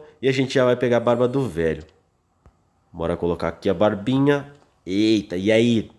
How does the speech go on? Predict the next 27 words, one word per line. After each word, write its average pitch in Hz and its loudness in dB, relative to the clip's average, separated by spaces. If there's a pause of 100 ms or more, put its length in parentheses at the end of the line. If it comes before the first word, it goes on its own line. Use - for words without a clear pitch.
(540)
Tropa, 117 2
olha 104 0
só 120 -2
como 127 -4
o 127 -2
moleque 123 -4
tá 127 -4
insano, 139 2
doidão. 87 -4 (500)
E 104 -4
vocês, 147 4
gostaram? 123 2 (240)
Se - -12
liga 135 2
só. 160 0 (760)
Insanamente 123 0
insano. 120 0 (300)
Chapeuzinho 98 -4
que 95 -8
ele 92 -4
tem, 95 -2
esse 92 -4
aqui 90 -2
é 92 0
o 90 -2
mais 95 2
brabo. 120 2